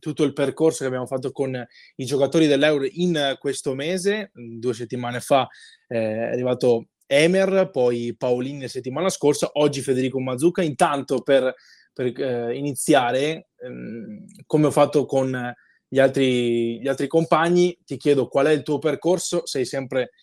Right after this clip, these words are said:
giocato a calcio a cinque, come è iniziato, insomma, il, il percorso nel, nel futsal, ecco.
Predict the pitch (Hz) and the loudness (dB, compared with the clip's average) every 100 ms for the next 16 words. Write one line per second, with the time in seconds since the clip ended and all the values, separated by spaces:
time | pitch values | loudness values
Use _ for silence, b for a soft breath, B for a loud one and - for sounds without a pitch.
0 | b b - 135 135 135 135 131 147 - | b b -6 0 2 2 2 0 -2 -4
1 | 147 151 147 147 139 - _ 151 147 143 | -4 -4 0 0 -2 -8 _ -4 -2 -2
2 | 139 135 151 123 127 127 - 120 120 117 | -6 -2 -2 -2 -4 -6 -4 -4 -4 -8
3 | 113 113 - 135 120 117 117 113 135 135 | -10 -16 -10 -6 -2 -2 -2 -4 -2 0
4 | 131 135 131 - 127 123 131 135 - 139 | 0 0 -4 -4 -6 -6 0 0 2 0
5 | - 120 123 113 - | 2 2 2 -2 -10